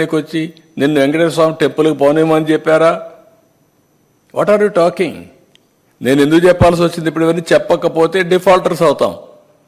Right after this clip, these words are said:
లేకపోతే నేను చెప్పాల్సిన పని లేదు ఇప్పుడు ఇవన్నీ. అంటే వీళ్ళు ఏ అబద్ధాలు చెప్పినా కండెమ్ చేయకపోతే అబద్ధాలే నిజమైపోతాయి. That is where I am concerned. ఒక ముఖ్యమంత్రిగా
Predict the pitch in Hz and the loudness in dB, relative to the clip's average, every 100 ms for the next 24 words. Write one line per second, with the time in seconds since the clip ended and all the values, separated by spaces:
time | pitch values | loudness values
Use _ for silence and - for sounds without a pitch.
0 | _ _ _ 135 185 185 185 175 - 190 | _ _ _ -2 0 -2 0 0 2 0
1 | 180 165 165 170 131 87 92 117 117 98 | 2 0 0 0 0 -6 -6 -4 -4 -6
2 | - _ _ _ _ _ _ _ _ _ | -14 _ _ _ _ _ _ _ _ _
3 | - 143 185 170 156 147 143 135 156 185 | -8 -2 0 2 2 2 2 4 4 4
4 | 170 170 165 160 180 180 175 180 165 165 | 4 2 -2 2 4 4 0 -4 -2 -2
5 | 160 165 185 185 147 156 175 180 175 160 | 0 0 0 0 0 2 0 0 -2 -2
6 | 156 151 - 131 123 170 220 - - _ | 0 -2 -2 -2 -2 -2 -2 -6 -20 _
7 | _ - - 127 165 170 165 175 185 190 | _ -14 -2 2 2 2 4 4 6 4
8 | 180 175 175 165 143 - 101 - - _ | 4 6 4 4 2 0 -4 -10 -20 _
9 | _ _ _ _ _ _ _ _ _ 117 | _ _ _ _ _ _ _ _ _ 0
10 | 143 156 156 180 185 170 175 214 - - | 2 4 4 6 6 6 4 -2 -12 -20
11 | _ _ _ _ _ 147 170 170 131 - | _ _ _ _ _ -2 -2 0 0 0
12 | - - _ _ _ _ _ _ _ _ | -14 -20 _ _ _ _ _ _ _ _
13 | 113 139 139 143 190 180 180 170 | -4 0 0 0 0 2 2 2